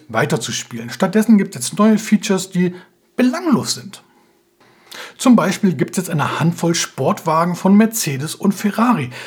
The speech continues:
Was haben die in einem Formel-eins-Spiel zu suchen? Genau nichts. Stattdessen warte ich immer noch auf eine Karrieremöglichkeit, wo ich in der F drei anfange, mich bis in die F eins hocharbeite. Fehlanzeige. Oder wenigstens die Formula E.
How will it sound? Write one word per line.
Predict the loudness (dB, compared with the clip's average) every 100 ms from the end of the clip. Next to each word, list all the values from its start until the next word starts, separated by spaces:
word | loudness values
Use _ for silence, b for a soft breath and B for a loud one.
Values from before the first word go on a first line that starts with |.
| B
Was | -4 -2 -2 -2
haben | -2 -2 -4
die | -4
in | -2
einem | -2 -2 -4
Formel-eins-Spiel | -6 -6 -4 -4 -4 -2 -2 -2 0 2
zu | 0 -6
suchen? | -6 -8 -2
Genau | 2 4 4
nichts. | 4 4 0 -8 B B
Stattdessen | -4 0 2 4 4
warte | 2 -2
ich | 0
immer | 6 6
noch | 6
auf | 0 -2
eine | 0
Karrieremöglichkeit, | 0 -2 0 4 6 6 6 4 -2 -4 -2 0
wo | 0
ich | 0
in | 0
der | 0
F | -4 -6
drei | -4 0 -2 2
anfange, | 2 2 0 2
mich | 4 2
bis | 0 -4
in | -2
die | -2
F | -4
eins | -6 -4 -2 2
hocharbeite. | 2 2 2 2 2 -2 B B
Fehlanzeige. | 2 4 4 0 -6 -8 -12 -14 B
Oder | 0 0 4
wenigstens | 4 6 4 2
die | -2
Formula | -6 0 4 6 6 4 0
E. | 0 2 0